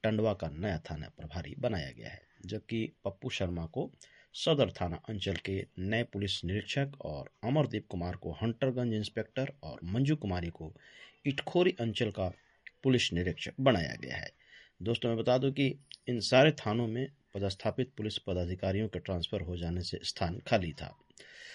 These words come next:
दोस्तों, औद्योगिक नगरी टंडवा में नए इंस्पेक्टर अनिल उरांव ने रविवार को अपना कार्यभार संभाल लिया। दोस्तों, वहीं आपको बता दूं कि अभिनव आनंद से ये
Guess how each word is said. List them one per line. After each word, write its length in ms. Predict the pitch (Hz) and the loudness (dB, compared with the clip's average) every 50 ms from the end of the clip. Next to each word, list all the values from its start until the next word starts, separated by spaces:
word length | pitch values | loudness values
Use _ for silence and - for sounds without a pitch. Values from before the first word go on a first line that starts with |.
| - - - - _ _ _ _ _ _ - | -18 -20 -20 -20 _ _ _ _ _ _ -4
दोस्तों, 360 | 98 101 95 - 123 117 113 - - _ _ _ | -2 -2 -2 2 2 2 2 0 -4 _ _ _
औद्योगिक 560 | - 101 98 90 107 120 120 131 131 127 - | -4 -4 -2 0 0 0 2 0 0 0 0
नगरी 280 | 104 104 95 95 98 101 | -2 -2 0 2 0 0
टंडवा 460 | 92 - - 117 113 123 127 127 120 | 0 2 2 4 6 6 6 6 6
में 240 | 104 90 95 92 90 | 6 4 2 0 0
नए 260 | 90 92 104 120 123 | 0 0 2 2 2
इंस्पेक्टर 440 | 120 110 - - - 98 90 - 90 - - - - | 2 0 -2 -2 -4 -4 -4 -4 -6 -6 -6 -6 -2
अनिल 240 | 107 113 135 135 | 4 6 6 6
उरांव 320 | - - 107 92 78 67 - - | 6 4 -2 -4 -4 -6 -8 -10
ने 100 | - - - - | -10 -10 -6 -2
रविवार 440 | 101 117 139 135 117 95 78 - - - | 0 2 2 4 2 2 -2 -4 -8 -8
को 120 | - 87 - | -8 -8 -8
अपना 480 | - - - - - 92 - - 175 | -8 -10 -10 -10 -10 -8 -6 -8 -8
कार्यभार 520 | - - - 214 202 165 165 160 - - - | -8 -4 -2 0 0 0 -2 -4 -4 -6 0
संभाल 300 | - 233 233 208 170 147 | 2 4 6 8 8 6
लिया। 200 | 135 120 110 - - - - _ _ _ - - - _ _ _ _ 139 | 6 4 2 -2 -8 -16 -20 _ _ _ -16 -16 -16 _ _ _ _ -4
दोस्तों, 260 | 180 185 - 240 190 | -4 2 6 8 8
वहीं 120 | 185 226 | 10 10
आपको 240 | 220 180 - - 185 | 10 8 6 4 2
बता 300 | 151 139 139 139 120 104 | 2 4 4 6 6 4
दूं 320 | - - 156 165 208 - 165 | 4 2 -2 -2 -2 -2 -2
कि 300 | - - 156 147 143 - - - _ _ _ _ _ _ _ _ _ _ | -2 -2 0 0 0 -2 -4 -12 _ _ _ _ _ _ _ _ _ _
अभिनव 560 | 127 131 113 143 165 165 165 202 226 233 - - | 4 6 8 8 8 8 10 10 10 8 6 4
आनंद 340 | - 117 120 139 151 151 143 | 0 2 4 6 8 8 6
से 220 | 143 - 143 131 - | 6 6 6 6 6
ये 240 | - 107 110 117 113 | 4 2 2 2 2